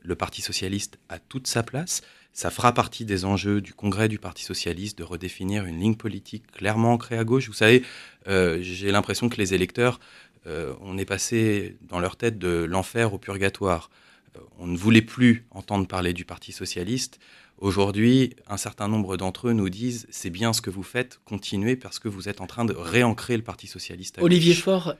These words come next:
Speaker 2: est très apprécié, notamment par les Insoumis.
Speaker 1: Mais
Speaker 2: Mais est-il apprécié par les électeurs traditionnels du Parti socialiste ?
Speaker 1: Mais les électeurs traditionnels du Parti socialiste reconnaissent au Parti socialiste une chose, c'est le discours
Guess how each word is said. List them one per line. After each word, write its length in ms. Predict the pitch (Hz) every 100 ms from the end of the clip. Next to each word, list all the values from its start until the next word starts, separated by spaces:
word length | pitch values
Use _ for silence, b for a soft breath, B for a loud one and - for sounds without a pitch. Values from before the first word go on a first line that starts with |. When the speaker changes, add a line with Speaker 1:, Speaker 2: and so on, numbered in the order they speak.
| -
Speaker 2:
est 160 | 156
très 240 | - 175 147
apprécié, 520 | 135 139 135 226 190
notamment 460 | 131 147 151 147 185
par 160 | 151 131
les 180 | 127
Insoumis. 560 | 131 135 - 160 135 120 b b b
Speaker 1:
Mais 160 | 104 135
Speaker 2:
Mais 140 | 170
est-il 480 | 165 185 170 - 170
apprécié 440 | 160 151 - 202
par 320 | - 190 160
les 340 | 143 135 123 151
électeurs 640 | 165 - - 175 196 - b b
traditionnels 680 | - 147 156 - 147 135 127
du 100 | 123
Parti 260 | 127 - 123
socialiste ? 720 | 127 - 117 113 131 - - _
Speaker 1:
Mais 160 | 107 104
les 220 | 95 92
électeurs 400 | 98 98 - 123
traditionnels 600 | - 95 92 104 104 117
du 120 | 98
Parti 260 | - 95 -
socialiste 600 | - 95 - 107 127 -
reconnaissent 640 | 98 107 110 117 113 107 -
au 60 |
Parti 280 | 90 92 -
socialiste 760 | 98 98 - 90 95 - - b b b
une 160 | 117 113
chose, 320 | 110 139 143
c'est 380 | - - 98 101 B B -
le 160 | 90
discours 720 | 85 117 127 - 127 117 92